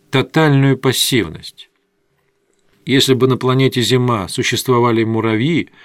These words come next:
гетенианцы, вполне возможно, уже давно попытались бы имитировать социальное устройство их колоний.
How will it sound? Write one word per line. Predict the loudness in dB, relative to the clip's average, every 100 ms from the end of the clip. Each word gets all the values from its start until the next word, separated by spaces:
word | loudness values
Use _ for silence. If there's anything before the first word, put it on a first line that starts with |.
| -20 -20 -20 _
гетенианцы, | -4 0 2 2 2 2 0
вполне | 0 0 2 4
возможно, | 4 4 4 4 2
уже | 4 4 4
давно | 2 2 2
попытались | 0 0 0 2 2 2
бы | 2
имитировать | 2 2 0 0 0 2 2 0 -2
социальное | -6 -2 2 2 2 0 0
устройство | 0 -2 0 2 2 2
их | 0 0
колоний. | -4 -2 -2 -4 -10